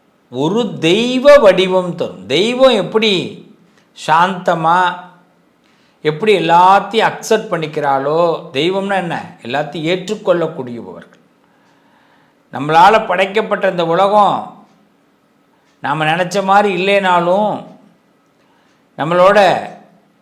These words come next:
நம்மளை வந்து பார்க்கக்கூடியவர்கள், நம்மளை ஏற்றத்தாழ்வோடு பார்க்கக்கூடியவர்களாக இருந்தாலும், ஏன்னா ஆண்டவன் கொடுத்தா எல்லாரும் சந்தோஷமா பார்ப்போம், "ஆஹா, ஆண்டவன் மாதிரி உண்டான்னு."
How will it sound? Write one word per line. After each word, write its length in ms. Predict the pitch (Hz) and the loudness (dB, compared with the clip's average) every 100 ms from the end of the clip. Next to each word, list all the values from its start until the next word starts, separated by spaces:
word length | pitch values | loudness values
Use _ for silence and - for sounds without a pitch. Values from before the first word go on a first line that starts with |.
| _ - | _ -12
நம்மளை 220 | 147 160 | -4 -2
வந்து 140 | 170 202 - | -2 -4 0
பார்க்கக்கூடியவர்கள், 920 | 175 196 220 - 196 190 185 180 175 | 0 0 -4 -4 -4 -2 0 0 -2
நம்மளை 200 | 170 165 151 | -4 -4 -2
ஏற்றத்தாழ்வோடு 720 | 180 190 196 196 180 180 185 185 170 | -2 -2 -2 2 2 2 2 2 2
பார்க்கக்கூடியவர்களாக 840 | 170 185 180 180 170 160 165 165 | 0 0 -6 -4 -2 -2 0 -2
இருந்தாலும், 1000 | 160 147 160 165 156 151 170 185 170 - - _ _ _ _ _ _ - | -2 -4 0 2 2 0 -2 -2 -4 -12 -20 _ _ _ _ _ _ -4
ஏன்னா 160 | 156 175 160 | 0 0 0
ஆண்டவன் 520 | 147 156 185 190 180 156 | -6 -6 0 0 -2 -6
கொடுத்தா 280 | 170 175 180 | -8 -2 -2
எல்லாரும் 320 | 156 160 165 147 | 0 -2 -2 -6
சந்தோஷமா 440 | 147 156 156 160 147 | -4 -4 -4 -6 -6
பார்ப்போம், 360 | 135 107 98 - | -6 -8 -16 -10
"ஆஹா, 280 | 120 131 147 | -8 -2 0
ஆண்டவன் 460 | 131 135 135 135 | 0 -4 -4 -6
மாதிரி 220 | 131 131 | -6 -8
உண்டான்னு." 380 | 120 117 113 113 | -8 -10 -10 -12